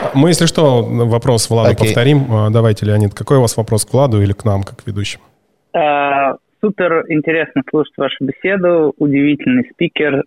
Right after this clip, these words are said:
Speaker 3: Э, я не Александра имею в виду, а вот, э, человека, который занимается хайп
Speaker 1: Вла-,
Speaker 3: проектами.
Speaker 1: Влад,
Speaker 3: Да,
Speaker 1: ты
Speaker 3: привет.
Speaker 1: удивительный спикер, э, говорят.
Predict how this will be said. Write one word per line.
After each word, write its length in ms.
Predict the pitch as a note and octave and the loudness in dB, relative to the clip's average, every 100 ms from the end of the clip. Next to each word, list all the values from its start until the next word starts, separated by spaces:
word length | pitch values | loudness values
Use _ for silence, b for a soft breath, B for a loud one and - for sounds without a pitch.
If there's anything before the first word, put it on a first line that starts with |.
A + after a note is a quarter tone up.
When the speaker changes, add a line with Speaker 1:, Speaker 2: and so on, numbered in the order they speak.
| - | -2
Speaker 3:
Э, 200 | D3 C3+ | 0 0
я 140 | B2+ C3 | 0 0
не 120 | B2 | 0
Александра 520 | A#2+ - E3 E3 D3 | -2 -4 -4 -2 0
имею 280 | C#3 C#3 C3 B2+ | 2 2 2 0
в 40 | |
виду, 240 | C3 B2 - | 0 0 0
а 140 | B2+ | -4
вот, 160 | A2 A#2+ _ - | -4 -6 _ -6
э, 40 | - _ | -6 _
человека, 320 | - C3+ - C3+ | -6 -4 -4 -2
который 300 | C#3 - D3 | -2 0 2
занимается 480 | C#3+ C#3 B2+ C3+ C3 | 2 2 0 -4 -4
хайп 280 | C#3+ C3 - - B B _ - | -2 -2 -4 -16 B B _ 0
Speaker 1:
Вла-, 120 | B2+ | 2
Speaker 3:
проектами. 360 | C#3+ E3+ A#2 B2+ | 4 0 2 2
Speaker 1:
Влад, 140 | C#3+ D3+ | 4 2
Speaker 3:
Да, 80 | |
Speaker 1:
ты 60 | D3 | 2
Speaker 3:
привет. 100 | C#3 | 4
Speaker 1:
удивительный 440 | C3+ D#3+ E3 D3 C#3 | 4 4 4 4 2
спикер, 360 | - C3 A2 | 0 -2 0
э, 200 | G#2 G#2 G2+ | 0 2 2
говорят. 380 | G#2 G2 F#2+ | 2 2 0